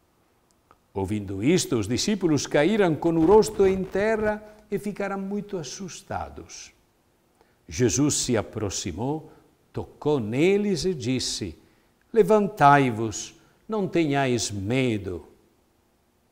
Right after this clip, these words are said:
Os discípulos ergueram os olhos e não viram mais ninguém a não ser Jesus. Ao descerem da montanha,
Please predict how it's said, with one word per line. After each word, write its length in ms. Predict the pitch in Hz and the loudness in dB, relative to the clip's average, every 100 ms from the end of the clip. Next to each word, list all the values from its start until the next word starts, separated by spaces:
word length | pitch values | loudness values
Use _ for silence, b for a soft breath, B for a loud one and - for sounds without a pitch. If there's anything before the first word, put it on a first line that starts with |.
| _ _ _ 104 | _ _ _ -12
Os 140 | 92 | -4
discípulos 1040 | 127 - 113 101 117 113 127 123 - - _ _ - | -4 -2 -2 -4 -4 -4 -4 -6 -12 -16 _ _ 0
ergueram 640 | 107 98 92 135 143 117 | 0 0 0 2 2 -2
os 140 | 135 139 | -4 -4
olhos 640 | 98 101 139 156 - - b b b | -6 -8 -10 -12 -14 -20 b b b
e 100 | 135 | 0
não 540 | 139 127 156 233 247 185 | 2 2 4 4 4 0
viram 400 | 202 208 185 175 | 2 4 4 4
mais 560 | 165 156 190 196 156 | 2 4 4 4 2
ninguém 720 | 160 247 247 127 123 151 160 B B - | 0 -2 -2 -2 -2 -4 -6 B B -8
a 100 | 175 | -6
não 200 | 185 175 | -4 -6
ser 420 | - 92 90 95 - | -6 -8 -8 -12 -10
Jesus. 720 | 120 143 - 80 - - - _ _ _ _ _ _ _ _ _ - | -8 -6 -8 -10 -10 -12 -16 _ _ _ _ _ _ _ _ _ -6
Ao 160 | 107 | -4
descerem 500 | 104 110 - 160 147 | -2 -4 0 0 0
da 120 | 131 135 | -2 -4
montanha, 800 | 143 147 180 202 208 208 214 | -4 0 0 2 0 -2 -4